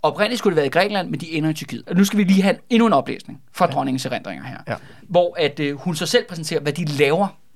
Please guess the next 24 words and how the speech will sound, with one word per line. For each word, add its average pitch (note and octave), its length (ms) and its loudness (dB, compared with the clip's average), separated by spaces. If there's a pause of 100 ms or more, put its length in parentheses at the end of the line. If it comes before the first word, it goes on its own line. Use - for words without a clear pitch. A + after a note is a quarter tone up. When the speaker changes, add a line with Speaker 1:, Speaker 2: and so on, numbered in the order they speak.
Speaker 1:
på D#3 80 -4
den A#2 140 -8
her A#2 220 -10
ferie, - 400 -4 (100)
altså C3+ 120 -6
på C#3 100 -2
hendes C#3+ 160 0
bryllupsrejse. E3+ 600 0 (100)
Speaker 2:
Til - 140 -2
Tyrkiet. G#2 420 -6
Speaker 1:
Og E3 220 2
nu A3 100 8
læser G3 260 4
jeg D3+ 100 4
op, E3+ 160 2
det A3 60 2
er G#3+ 40 6
jo G3 40 4
så D3 140 2
i C3+ 120 -4
sa-, C#3+ 360 -2
igen G3 300 0
samme E3 260 0
bog, F#3 220 2